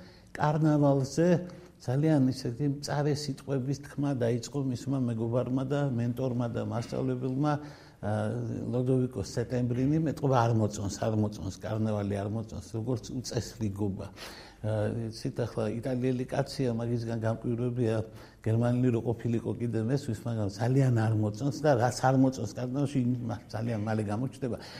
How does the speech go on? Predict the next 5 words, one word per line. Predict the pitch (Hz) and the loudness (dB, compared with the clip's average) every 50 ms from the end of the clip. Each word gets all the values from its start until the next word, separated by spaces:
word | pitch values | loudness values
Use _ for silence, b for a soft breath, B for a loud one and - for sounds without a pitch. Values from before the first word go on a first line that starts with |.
| B B 113 107 | B B -14 -8
არ | 104 113 131 143 147 | -2 0 2 4 6
მოწონს | 147 156 165 156 - - 117 110 104 - | 6 6 4 2 0 -4 -4 -4 -4 -6
სოციალური | - - - 139 139 - - - 151 156 147 139 131 127 131 127 131 143 147 151 139 | -6 -6 -4 -4 -4 -4 -4 0 2 4 4 4 4 4 2 2 2 2 2 2 0
უწესრიგობა. | - 123 131 127 - 120 113 - - 113 110 98 104 101 98 98 101 | -2 -4 -6 -4 -4 -6 -6 -6 -6 -6 -4 -4 -2 -4 -4 -4 -6
ახლა | - 120 117 113 | -6 -6 -6 -6